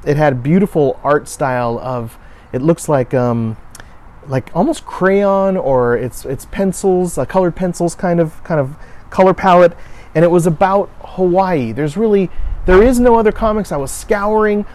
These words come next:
There's a guy in, in Maui that does independent comics, but there's no, like,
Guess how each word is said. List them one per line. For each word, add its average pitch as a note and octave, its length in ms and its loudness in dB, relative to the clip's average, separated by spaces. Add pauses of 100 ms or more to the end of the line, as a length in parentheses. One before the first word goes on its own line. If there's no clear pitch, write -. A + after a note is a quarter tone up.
(140)
There's E3+ 140 4
a F3 40 2
guy F#3+ 220 2
in, A#3 240 4
in G3+ 340 2
Maui F#3 380 4
that D#3 180 0
does D#3+ 300 0
independent F3+ 680 0
comics, F3 400 -2
but E3 100 -8
there's E3 200 -2
no, G3+ 120 0
like, G3+ 280 -2